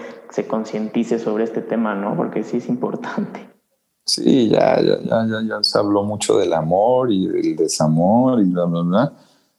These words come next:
Speaker 2: Ahora, si no nos ponemos estas pilas, eh, ya ni a,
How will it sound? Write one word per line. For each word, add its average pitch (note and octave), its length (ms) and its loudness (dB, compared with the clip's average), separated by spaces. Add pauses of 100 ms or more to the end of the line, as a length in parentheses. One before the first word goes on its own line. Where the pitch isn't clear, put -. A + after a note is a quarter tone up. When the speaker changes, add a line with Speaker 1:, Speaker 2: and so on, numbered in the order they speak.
(160)
Speaker 2:
Ahora, G2 300 2
si A2+ 200 0
no G2+ 140 4
nos A#2 140 2
ponemos A2+ 400 2
estas A2+ 200 -4
pilas, A#2 560 2
eh, A2 40 2 (260)
ya G2+ 300 4
ni G#2+ 280 2
a, F2+ 120 0